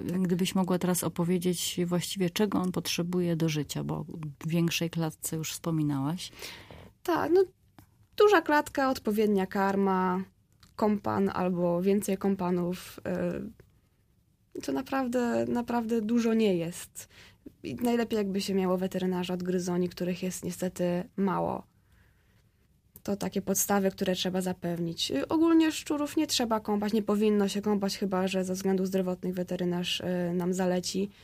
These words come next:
Speaker 1: Nie trzeba obcinać pazurków, bo sobie ścierają. Rzadko jest tak, że, że mają problem, to znaczy jak jakiś dywany ktoś ma albo wykładziny w pokoju, to mają problem ze ścieraniem. Ale to można rozwiązać, e, z-, kładąc coś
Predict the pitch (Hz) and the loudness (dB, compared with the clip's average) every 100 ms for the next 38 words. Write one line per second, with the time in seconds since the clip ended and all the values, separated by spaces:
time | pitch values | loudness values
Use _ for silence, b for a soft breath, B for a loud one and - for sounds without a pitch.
0 | B B B B B B _ 226 247 247 | B B B B B B _ 2 4 4
1 | 269 240 233 - 240 220 - 214 220 220 | 4 4 4 4 2 2 0 0 0 0
2 | 226 202 202 190 196 - - 226 208 196 | 0 0 -2 0 0 0 2 4 4 6
3 | 196 190 202 214 - b b b _ - | 6 6 4 2 -4 b b b _ -14
4 | - 202 220 214 - 190 185 - 190 185 | -6 0 2 0 0 2 2 -2 -4 -2
5 | 185 180 185 185 180 180 190 185 185 180 | -2 0 0 2 0 2 2 2 0 -2
6 | 185 185 185 180 180 185 185 190 180 180 | -4 -2 -4 -4 -8 -6 -2 0 0 -2
7 | - 180 190 180 170 170 180 180 180 180 | -6 -6 -4 -2 -2 -4 -4 -4 -4 -2
8 | 185 180 175 185 180 180 175 175 175 180 | 0 0 -2 -4 -2 -2 -2 -2 -2 -2
9 | 175 175 175 175 - 180 170 175 175 190 | -2 -2 -2 -4 -4 -4 -2 -2 -2 -4
10 | b b b b b - 320 330 320 302 | b b b b b -2 2 4 4 2
11 | 269 262 247 226 226 220 220 - - 196 | 4 2 2 2 2 2 0 -2 -2 0
12 | 185 185 185 - - - _ _ _ 190 | 0 -2 -8 -10 -12 -14 _ _ _ -2
13 | 190 185 185 - - 175 - - - - | 0 0 -2 -6 -8 -6 -6 -4 -6 -8
14 | - | -10